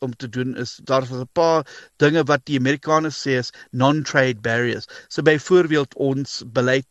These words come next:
oor voelgriep en ander siekte, diere siekte. Ons het 'n plan op die tafel gesit waar hulle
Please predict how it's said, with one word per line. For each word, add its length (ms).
oor 200
voelgriep 640
en 160
ander 280
siekte, 560
diere 300
siekte. 520
Ons 260
het 320
'n 140
plan 220
op 120
die 100
tafel 380
gesit 340
waar 240
hulle 320